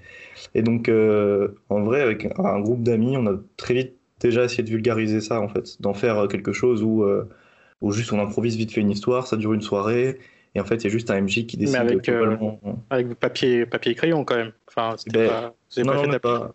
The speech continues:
Speaker 2: non ?
Speaker 1: même pas. Enfin, papier, un tout petit peu. Les,
Speaker 2: Ouais.
Speaker 1: évidemment, il faut quand même au moins décrire un tout petit peu, euh, on va dire, l'univers, le lieu dans lequel, euh, ça se passe,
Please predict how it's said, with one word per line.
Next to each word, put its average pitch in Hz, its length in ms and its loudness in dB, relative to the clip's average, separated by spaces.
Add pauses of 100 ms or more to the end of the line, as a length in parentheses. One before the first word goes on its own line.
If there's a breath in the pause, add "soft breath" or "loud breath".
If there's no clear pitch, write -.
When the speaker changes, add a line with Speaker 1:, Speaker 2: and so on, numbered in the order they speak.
Speaker 2:
non ? 143 80 -2
Speaker 1:
même 113 120 0
pas. 113 120 2
Enfin, 113 300 0
papier, 127 360 0
un 110 80 0
tout 107 120 -10
petit 123 140 -6
peu. 135 140 2
Les, 98 380 0
Speaker 2:
Ouais. 120 140 -4
Speaker 1:
évidemment, 110 240 0
il 107 60 -4
faut - 80 -8
quand 104 140 0
même 98 220 0
au 104 80 0
moins 110 400 2
décrire 104 300 -4
un 98 40 -4
tout - 100 -10
petit - 200 -12
peu, - 100 0
euh, 101 300 4
on - 20 2
va 98 80 2
dire, 98 140 2
l'univers, 104 500 2
le 98 140 2
lieu 104 120 2
dans 101 120 2
lequel, 98 260 0
euh, 95 100 2
ça 95 140 -4
se - 60 -14
passe, 120 340 0